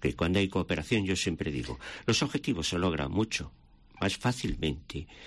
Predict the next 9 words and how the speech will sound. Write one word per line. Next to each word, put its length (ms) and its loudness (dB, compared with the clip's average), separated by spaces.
y 380 0
de 240 -6
forma 340 -4
más 280 -4
eficiente. 640 -8
Y 80 0
en 140 4
este 260 -2
caso, 560 0